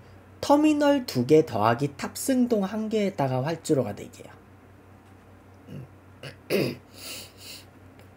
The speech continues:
그렇고요. 어쨌든 인천공항은 그렇고, 음, 그래서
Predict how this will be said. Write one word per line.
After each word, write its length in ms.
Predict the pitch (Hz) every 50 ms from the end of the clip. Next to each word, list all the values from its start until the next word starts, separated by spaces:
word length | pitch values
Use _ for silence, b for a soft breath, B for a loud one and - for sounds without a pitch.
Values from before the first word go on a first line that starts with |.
| - - - - - - - - - - - - - - - - - - - - - - - - - - - - - -
그렇고요. 440 | - 139 131 - - 107 110 - - - - - - - - - - - - - - - - - - - - - - B B B B B B B - - - - - - - - - - - - - - - - - - - - - - - - - - - - - - - - - - - - - - - -
어쨌든 480 | 123 127 - 151 147 165 147 135 139 135
인천공항은 720 | 120 113 120 - 165 170 160 156 151 139 127 127 135 147 151
그렇고, 480 | - - - - - - 170 165 - - - - - - - - - - - - - - - - - - - - -
음, 520 | 131 131 131 131 127 127 127 127 127 127 123 - - - - - - - - - - - - - - - - - - B B B B B B B B - - - - - - - - - - - - - - - - - - - - - - - - - - - - - - - -
그래서 360 | - 127 123 139 127 123 123